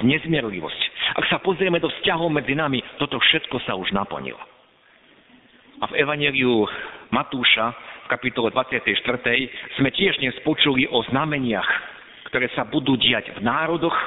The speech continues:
v ekonomike a takisto v morálke. Počujete zvesti o vojnách a o bojoch a radte, aby ste sa nestrachovali.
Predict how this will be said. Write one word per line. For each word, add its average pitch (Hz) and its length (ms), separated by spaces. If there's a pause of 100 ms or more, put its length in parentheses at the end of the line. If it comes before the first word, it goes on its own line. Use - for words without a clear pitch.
(480)
v - 40 (120)
ekonomike 139 640 (880)
a 98 80
takisto 98 320
v 85 160
morálke. 62 400 (1400)
Počujete 113 560
zvesti 110 400
o 90 80
vojnách 123 420 (460)
a 73 80
o 80 80
bojoch 113 400 (480)
a 101 80
radte, 107 420 (560)
aby 98 160
ste 113 160
sa 104 80
nestrachovali. 69 800